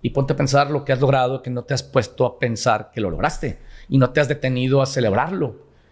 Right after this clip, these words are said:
¿no? Eh, cuando nos comparamos con esas vidas perfectas, nos sentimos muy solos, nos sentimos,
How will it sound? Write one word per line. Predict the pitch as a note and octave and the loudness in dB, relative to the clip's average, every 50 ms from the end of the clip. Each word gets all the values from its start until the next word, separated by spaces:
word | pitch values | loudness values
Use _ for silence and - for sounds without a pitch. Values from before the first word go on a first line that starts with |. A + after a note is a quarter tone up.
| _ _ _ - | _ _ _ 2
¿no? | C3 D3 - - - - - - | 4 4 4 2 -2 -8 -4 0
Eh, | B2+ B2+ C3 C3 C3 C3 C3 - - - - | 2 2 4 2 2 0 -2 -4 -6 -2 0
cuando | D3+ C#3+ D3 C#3+ D3 | 0 0 2 0 0
nos | D3 C#3 C3+ | 0 0 -2
comparamos | - - C#3 C3+ C#3 - C3 B2+ C3 C#3+ E3+ F#3+ F#3+ - | -2 0 0 0 0 2 0 2 2 0 -2 -2 -4 -4
con | - - E3+ E3 | -2 -2 -2 0
esas | - F#3 E3 C#3+ C3 | 0 0 -2 -2 -4
vidas | C#3 D#3+ C#3+ E3 D#3+ D#3+ - | -6 -4 -2 -2 -2 -2 0
perfectas, | - - C#3 A#2+ A#2 - - - - - - D#3+ - - - _ - D#3 C3+ D#3+ C#3 - - - - - _ _ _ _ _ _ _ _ _ _ _ _ - | 2 2 2 2 0 -6 -14 -20 -6 -4 -4 -4 -4 -6 -12 _ 2 2 2 2 0 -4 -12 -16 -20 -20 _ _ _ _ _ _ _ _ _ _ _ _ -8
nos | - C#3+ D3+ C#3 - | -2 0 2 2 2
sentimos | C#3+ B2+ - - D3+ D#3 E3+ F#3 F#3 D#3 | 0 0 0 2 4 4 4 4 4 2
muy | E3+ E3+ F3+ | 2 2 2
solos, | - - C#3+ C3 D#3 G#3 A3+ D3 A2+ - - - - - - - | 2 2 2 4 4 4 4 2 2 0 -6 -12 -14 -14 -8 -6
nos | C3 B2+ - | -6 -4 -2
sentimos, | C3 A#2+ A#2 - C#3 D3 D3+ D#3+ E3+ E3+ D#3+ C#3+ B2 A#2+ A#2 - - - - | -4 -6 -2 -2 0 2 4 4 4 4 2 0 -2 -4 -8 -12 -16 -18 -20